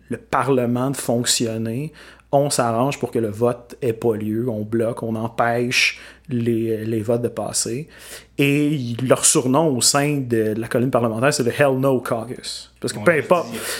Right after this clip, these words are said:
Speaker 2: non à
Speaker 1: c'est
Speaker 2: tout.
Speaker 1: ça, peu importe ce que vous leur proposez, on va dire non.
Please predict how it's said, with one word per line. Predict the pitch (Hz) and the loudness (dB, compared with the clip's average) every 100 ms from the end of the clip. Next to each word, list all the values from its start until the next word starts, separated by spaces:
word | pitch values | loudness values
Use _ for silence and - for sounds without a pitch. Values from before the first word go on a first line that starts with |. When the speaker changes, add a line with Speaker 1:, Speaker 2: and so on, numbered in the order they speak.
| 123 131 139 - | -8 -8 -10 -4
Speaker 2:
non | 120 | 2
à | 123 | 4
Speaker 1:
c'est | 110 151 | 6 6
Speaker 2:
tout. | |
Speaker 1:
ça, | 175 156 123 | 6 6 4
peu | 180 | 2
importe | 170 175 180 | 6 4 4
ce | |
que | - | 0
vous | 127 | 0
leur | 131 123 - | 4 4 4
proposez, | 131 123 113 117 185 | 0 0 0 2 2
on | 160 | 2
va | 123 | 2
dire | 117 131 117 | 2 2 0
non. | 117 | -2